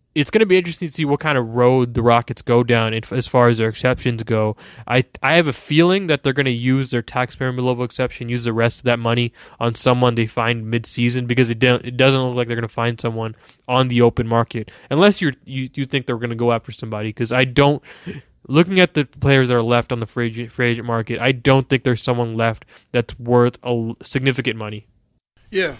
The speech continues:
Speaker 2: um, to your point about that, I know they have been trying. Um, we saw the report about Tyson Chandler. We saw that from E S P N.
Speaker 1: Right.
Speaker 2: Um, but that could be, that's a, that's a minimum deal. It's not really significant money.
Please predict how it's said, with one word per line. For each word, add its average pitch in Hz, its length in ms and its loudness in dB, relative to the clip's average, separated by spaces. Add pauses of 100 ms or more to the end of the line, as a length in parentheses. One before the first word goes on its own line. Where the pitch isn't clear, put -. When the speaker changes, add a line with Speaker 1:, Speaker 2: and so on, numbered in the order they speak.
Speaker 2:
um, 156 460 -12 (380)
to 151 140 -14
your 139 100 -14
point 160 180 -8
about 147 240 -6
that, 147 220 0
I 143 40 -4
know 156 360 -2 (880)
they 127 340 -8
have 135 420 -6
been 139 160 -8
trying. 143 520 -6 (440)
Um, 120 600 -16 (520)
we 139 60 -14
saw 143 220 -8
the 143 60 -8
report 135 280 -10
about 127 240 -10
Tyson 139 300 -10
Chandler. 139 280 -8
We 135 120 -10
saw 131 140 -8
that 117 100 -14
from 127 120 -20
E 139 80 -12
S 143 140 -10
P 151 180 -8
N. 143 140 -6 (320)
Speaker 1:
Right. 120 300 4 (200)
Speaker 2:
Um, 127 420 -12 (440)
but 143 200 -8
that 165 180 0
could 151 120 -6
be, 151 100 -4
that's 147 280 -10
a, 147 60 -10
that's 135 200 -8
a 147 40 -8
minimum 131 340 -6
deal. 123 320 -8
It's - 160 -12
not 127 220 -16 (120)
really 117 320 -14 (480)
significant 156 520 0
money. 151 320 -2